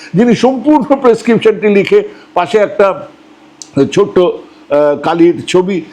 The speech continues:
সেখানে ঠেকিয়ে তারপরে দিতেন। মানে ওনার নিজের ওপরেই ওনার বিশ্বাস নেই। ওনার প্রেসক্রিপশন কালির সমর্থন পেলে তবে কাজ করবে, না হলে কাজ করবে না। মানুষ যখন জীবনের অনিশ্চয়তা, যেমন অসুস্থতা, অর্থনৈতিক সংকট মোকাবিলা করতে ব্যর্থ হয়,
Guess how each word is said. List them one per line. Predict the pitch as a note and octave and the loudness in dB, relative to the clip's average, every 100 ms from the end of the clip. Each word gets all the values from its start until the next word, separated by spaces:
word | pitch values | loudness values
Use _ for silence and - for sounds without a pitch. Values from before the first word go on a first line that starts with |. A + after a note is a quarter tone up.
| - | -14
সেখানে | - D#3+ E3+ F3+ | -4 -2 0 -2
ঠেকিয়ে | - G3+ - A3+ | -2 -4 0 0
তারপরে | A#3 A3+ C#3 A#2+ | 0 0 0 0
দিতেন। | G#2+ - G3+ | -4 -4 -2
মানে | F3+ B3+ | -2 0
ওনার | B3 D4+ D4 | 0 0 0
নিজের | D4 E4 | 0 0
ওপরেই | D#4+ D#4 D#4 | 0 0 -2
ওনার | C#4 A3 | 0 -2
বিশ্বাস | E3 C3+ - A2 | 0 -2 0 -4
নেই। | - - - - - - _ - _ _ _ _ _ _ _ _ - - | -6 -16 -20 -20 -20 -20 _ -20 _ _ _ _ _ _ _ _ -10 -2
ওনার | F#3+ G3 | -2 0
প্রেসক্রিপশন | A3+ G3 - B3+ A3 B3 A#3 | -2 -2 -2 -4 0 -2 0
কালির | F#3 F3+ G3+ G#3+ - - - | -2 -2 -4 -10 -14 -20 -10
সমর্থন | - D#3+ G3 A3+ A3 A3 | -4 -2 -2 -4 -2 0
পেলে | A3 | 0
তবে | A3 E3 G3 | 0 0 0
কাজ | D3+ C3+ - | -2 -4 -2
করবে, | C#3+ C3 | 0 0
না | C3 | 0
হলে | D#3+ F#3 | -2 -2
কাজ | D3 - | -4 -8
করবে | - G2 | -8 -10
না। | E2 - _ _ _ _ _ - - | -10 -20 _ _ _ _ _ -16 -4
মানুষ | C#3 A3+ B3 D3+ | -2 0 -2 -2
যখন | F#3 D3+ E3+ | -2 -2 -2
জীবনের | B2+ D#3 E3+ E3+ | 0 0 2 0
অনিশ্চয়তা, | C3+ D#3+ F3+ - D3 C3 C#3+ | 0 0 -4 0 0 2 0
যেমন | C3+ C#3 C3 | 2 0 0
অসুস্থতা, | C#3 - G3+ - D3 C3+ B2+ | -4 -2 -4 -2 0 0 0
অর্থনৈতিক | A#2 B2+ F3 E3+ E3 D3+ - | 0 -4 -2 0 0 0 -2
সংকট | C#3 B2 C3 | -2 -2 0
মোকাবিলা | A#2 C3 C3+ D#3 D3 C#3 | 0 0 0 0 0 0
করতে | C#3 A2 A2 | -2 0 0
ব্যর্থ | - F#3+ - | 0 -4 -2
হয়, | G#3 C3+ | 0 0